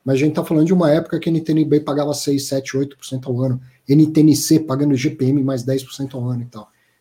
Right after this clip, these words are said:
É, fora isso, eles têm que ter portfólio e um pedacinho do portfólio de um fundo de pensão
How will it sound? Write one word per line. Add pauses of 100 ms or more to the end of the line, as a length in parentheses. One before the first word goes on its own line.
(160)
É, (440)
fora
isso,
eles
têm
que
ter
portfólio
e
um
pedacinho
do
portfólio
de
um
fundo
de
pensão